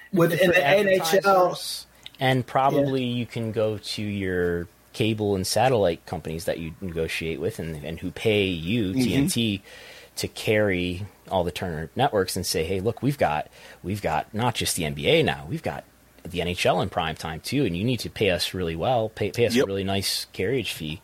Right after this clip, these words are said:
Speaker 2: to have all this live sports content, which is increasingly the kind of content that people are still watching on linear."
Speaker 3: Yep.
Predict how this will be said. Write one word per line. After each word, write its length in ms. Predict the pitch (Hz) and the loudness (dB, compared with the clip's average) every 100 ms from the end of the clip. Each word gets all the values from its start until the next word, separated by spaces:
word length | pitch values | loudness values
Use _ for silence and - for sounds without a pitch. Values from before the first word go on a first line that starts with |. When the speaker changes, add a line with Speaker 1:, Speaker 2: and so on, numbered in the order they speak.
| - - - | -18 -16 -6
Speaker 2:
to 240 | 104 92 | -4 -4
have 240 | 82 92 90 | -2 -2 -2
all 120 | 87 | -2
this 180 | 90 - | -4 -4
live 220 | 78 80 | -6 -6
sports 280 | - 87 - | -4 -6 -4
content, 380 | 92 78 82 76 | -8 -10 -10 -10
which 160 | - | -10
is 80 | 82 | -8
increasingly 840 | 80 - 98 - 87 82 80 78 - _ _ | -10 -6 -4 -2 -2 -4 -4 -6 -10 _ _
the 60 | - | -10
kind 200 | 98 87 | -6 -6
of 80 | 78 | -6
content 420 | 85 78 - 76 | -6 -6 -6 -8
that 100 | 76 | -8
people 180 | 85 82 | -8 -6
are 40 | |
still 200 | - 85 | -6 -6
watching 340 | 73 95 - 76 | -4 -6 -8 -10
on 100 | 71 | -10
linear." 320 | 76 82 - _ _ - - - _ - | -12 -14 -18 _ _ -20 -20 -20 _ -6
Speaker 3:
Yep. 240 | 123 117 | 0 0